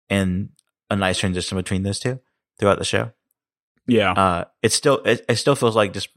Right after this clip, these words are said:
Speaker 1: just the preparation, just what's easier for this form, this mixed format is, um, it's, it's, it's, it's, the keynote itself is all video. And then I guess,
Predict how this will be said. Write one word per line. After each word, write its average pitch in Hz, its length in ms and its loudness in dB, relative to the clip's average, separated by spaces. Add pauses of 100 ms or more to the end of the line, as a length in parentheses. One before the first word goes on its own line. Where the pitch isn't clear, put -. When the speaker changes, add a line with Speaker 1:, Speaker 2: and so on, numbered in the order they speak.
(380)
Speaker 1:
just - 200 -10
the 101 100 -6
preparation, 90 920 -2
just 87 180 -4
what's 95 220 0
easier 87 420 0
for 90 160 -2
this 85 220 -2
form, 87 360 -2
this - 180 -6
mixed 90 280 -2
format 85 400 0
is, 82 200 -6 (440)
um, 78 420 -2 (1120)
it's, 87 220 -14
it's, 95 160 -2
it's, 80 200 -2 (300)
it's, 101 220 0
the 95 180 -4
keynote 113 380 0
itself 98 280 0
is 87 80 -4
all 87 140 4
video. 80 640 -4 (1300)
And 82 760 0 (1040)
then 85 1040 0 (1080)
I 98 60 -6
guess, 113 280 -2